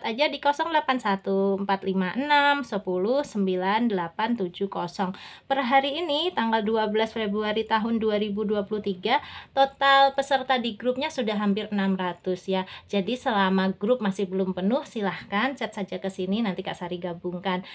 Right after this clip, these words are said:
Tetapi tentu saja, karena kalian kelas sembilan, nanti kalau sudah lulus S M P harus meninggalkan grup ya.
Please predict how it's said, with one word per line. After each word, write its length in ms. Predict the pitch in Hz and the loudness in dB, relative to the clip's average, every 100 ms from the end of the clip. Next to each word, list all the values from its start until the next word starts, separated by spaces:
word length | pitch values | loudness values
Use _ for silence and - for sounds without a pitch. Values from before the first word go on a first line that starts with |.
| - - | -12 -2
Tetapi 320 | 262 359 359 | 0 0 0
tentu 160 | 381 - | 0 0
saja, 480 | 349 330 269 277 269 | 0 4 6 6 6
karena 320 | 208 202 202 | 2 2 2
kalian 400 | 196 190 196 196 | 0 2 2 2
kelas 240 | 208 202 | 2 0
sembilan, 800 | 226 233 339 269 185 202 240 - | 0 0 2 4 6 6 4 -6
nanti 240 | 214 190 226 | -2 -2 -2
kalau 240 | - 208 | 0 0
sudah 320 | 196 190 190 | 0 0 0
lulus 320 | 190 196 196 - | 2 2 0 -4
S 160 | 196 | -4
M 160 | 185 190 | -4 0
P 160 | 262 | 0
harus 240 | 220 202 202 | 0 -4 0
meninggalkan 720 | 202 196 196 190 247 254 254 | 2 4 4 2 0 0 -2
grup 240 | 311 320 | -2 -4
ya. 240 | 262 269 | 4 6